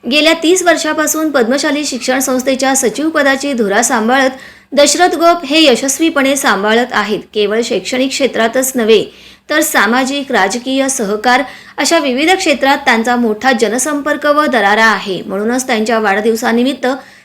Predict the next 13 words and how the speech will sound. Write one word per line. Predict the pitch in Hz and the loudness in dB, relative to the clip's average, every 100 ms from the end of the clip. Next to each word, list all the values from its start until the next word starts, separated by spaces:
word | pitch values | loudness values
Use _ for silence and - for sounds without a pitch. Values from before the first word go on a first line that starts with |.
| - | -2
सत्कार | 311 302 - 349 | 0 0 0 2
करून | 359 349 339 | 2 2 2
त्यांना | 320 285 302 311 | 2 2 0 0
शुभेच्छा | 240 247 254 262 | 0 0 2 2
विविध | 247 220 247 | 2 0 0
क्षेत्रातील | 311 277 247 247 262 262 | 0 -2 0 -2 0 0
मान्यवरांची | 247 196 220 240 233 233 233 254 | 0 0 0 2 2 0 0 0
मांदियाळी | 226 185 190 226 220 240 | 0 0 4 4 4 2
होती. | 240 208 - 170 - _ _ _ _ - | 2 0 0 -2 -4 _ _ _ _ -8
कुठल्याही | 285 302 320 349 370 | -4 4 4 6 4
गोष्टीची | 285 277 294 311 | 4 0 -4 0
नियोजनबद्ध | 285 233 254 269 277 269 220 | 2 4 4 2 2 0 0
आखणी | 269 - 202 - 262 277 | -2 0 -2 0 0 0